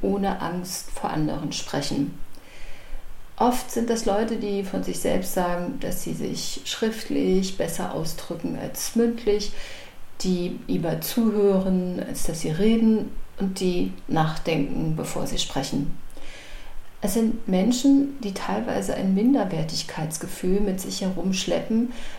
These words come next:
weil sie das Gefühl haben, zu still und zu zurückhaltend zu sein. Mm, damit wir uns nicht missverstehen, wir leben in einer Welt, die voll ist mit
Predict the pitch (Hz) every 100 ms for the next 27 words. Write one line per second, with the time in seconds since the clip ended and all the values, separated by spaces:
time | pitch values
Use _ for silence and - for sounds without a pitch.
0 | - - 190 208 208 190 190 - 156 -
1 | 254 254 233 220 226 202 202 202 - -
2 | - 233 - - 214 220 214 - - -
3 | 202 202 - - 233 220 - 185 185 185
4 | - 151 143 151 143 156 143 139 139 135
5 | 185 - - - - - - - - -
6 | - - - - - - - - - -
7 | 220 226 220 226 247 - 202 202 - -
8 | 190 190 208 - 202 - 208 247 254 -
9 | 202 196 214 214 208 - 185 180 175 165
10 | 185 214 208 190 - 214 208 185 190 -
11 | 156 160